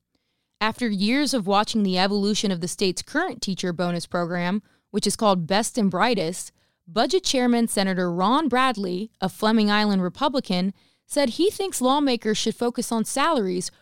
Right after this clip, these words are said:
rather than a bonus program. Bradley presented a bill to the Senate Education Appropriations Committee Wednesday to repeal Best and Brightest. It passed unanimously. As for the teacher salary raises,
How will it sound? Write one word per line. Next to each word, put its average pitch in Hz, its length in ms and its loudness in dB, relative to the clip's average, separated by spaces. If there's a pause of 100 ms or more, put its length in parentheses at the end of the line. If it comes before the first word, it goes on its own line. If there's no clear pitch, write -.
(120)
rather 240 320 2
than 240 140 4
a 226 60 4
bonus 185 400 0
program. 78 640 -12 (580)
Bradley 202 400 2
presented 196 480 0
a 180 80 2
bill 196 320 0
to 220 160 -4
the 185 80 0
Senate 185 340 0
Education 180 600 0
Appropriations 190 760 0
Committee 185 320 2
Wednesday 175 520 0 (320)
to 254 120 0
repeal 311 440 2
Best 175 320 -4
and 170 100 -6
Brightest. - 640 -10 (300)
It - 180 -2
passed 214 340 0
unanimously. 185 760 0 (720)
As 190 220 0
for 208 120 0
the 196 120 0
teacher 202 320 -2
salary 220 460 2
raises, 180 520 0